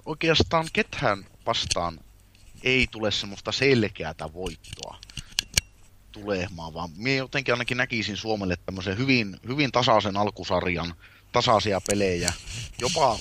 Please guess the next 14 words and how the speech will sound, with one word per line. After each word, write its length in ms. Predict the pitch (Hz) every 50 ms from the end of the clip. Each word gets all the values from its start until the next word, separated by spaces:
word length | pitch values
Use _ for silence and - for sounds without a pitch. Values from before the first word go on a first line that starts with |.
| - 110
voi 160 | 117 120 120
olla 180 | 113 113 117
niinkin, 280 | 117 117 117 113 - 107
että 160 | 98 - 107
pääsee 320 | 95 - 104 104 104 104 101
yllättämään 680 | 110 110 104 101 - - 92 95 101 90 87 90 87 92
Venäjääkin 680 | 117 120 120 107 104 98 92 90 87 90 90 - 87
hieman, 400 | 85 95 92 92 87 85 85 82 82 - -
jos 200 | 98 92 - -
se 200 | - 95 90 90 -
ilme 360 | - 113 107 104 98 95 92
on 160 | 95 104 98 95
semmoinen 260 | - 92 90 87 85 80
oikeanlainen 840 | 85 95 90 85 - 90 80 78 80 82 80 85 85 82 82 80 80